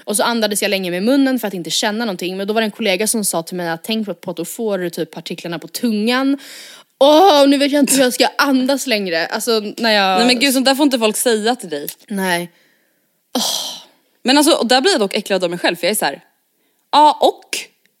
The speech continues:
Speaker 1: <laughs> Ja, men så, så
Speaker 2: Så
Speaker 1: ska man ju
Speaker 2: jävla
Speaker 1: gå genom
Speaker 2: äckligt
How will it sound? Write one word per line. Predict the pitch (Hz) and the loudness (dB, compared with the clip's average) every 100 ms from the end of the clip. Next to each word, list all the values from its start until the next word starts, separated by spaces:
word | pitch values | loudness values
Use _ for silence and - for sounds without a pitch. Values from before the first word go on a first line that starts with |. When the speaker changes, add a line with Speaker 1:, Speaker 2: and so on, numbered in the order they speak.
| _ _ _ _ _ _ - | _ _ _ _ _ _ -4
Speaker 1:
<laughs> | 339 - 381 440 - 320 349 | -4 4 4 4 4 2 2
Ja, | 277 294 | 2 0
men | 285 | 2
så, | 285 | 0
så | 302 339 | 0 0
Speaker 2:
Så | 320 330 | 0 2
Speaker 1:
ska | - 440 415 | 4 6 6
man | |
ju | 240 | 4
Speaker 2:
jävla | - | 2
Speaker 1:
gå | 190 | 0
genom | 190 | 2
Speaker 2:
äckligt | 190 | 2